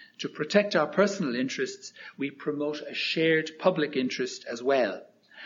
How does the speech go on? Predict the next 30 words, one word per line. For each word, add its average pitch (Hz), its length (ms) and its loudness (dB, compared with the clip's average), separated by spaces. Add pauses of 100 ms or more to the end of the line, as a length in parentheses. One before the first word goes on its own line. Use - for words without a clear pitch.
(240)
However, 160 600 4 (160)
relationships 170 840 2
among 143 380 0 (240)
the - 40 -10
so-called 143 520 2
traveling 143 420 2
companions 131 720 -6 (340)
take 180 240 2
on 156 160 6
a 151 80 8
life 151 320 6
of 139 140 -4
their 139 180 -2
own. 117 320 -2 (500)
We 135 120 -2
become 156 380 -2
friends, 151 640 0 (320)
and 127 100 -8
friendship 185 540 2
is 151 160 -6
not 180 300 2
about 147 360 2 (460)
a 139 80 2
lack 143 280 2
of 135 120 -6
self-sufficiency, - 1120 -10 (320)
about 143 360 0
utility 147 680 -2
or 131 140 -2
pleasure. 147 540 0